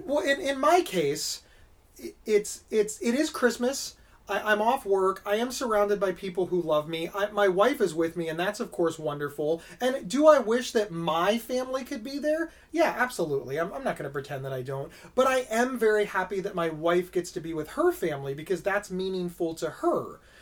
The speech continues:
So I could sulk and ruin it for her and, and be that guy.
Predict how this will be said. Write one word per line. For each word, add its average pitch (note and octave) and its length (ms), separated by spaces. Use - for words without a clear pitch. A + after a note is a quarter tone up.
So B3+ 260
I C4 140
could D#4+ 180
sulk G3+ 560
and E3+ 180
ruin E3+ 220
it D#3 140
for D3+ 300
her D#3 240
and, D3+ 180
and D#3 240
be D3 440
that D3 560
guy. D3 640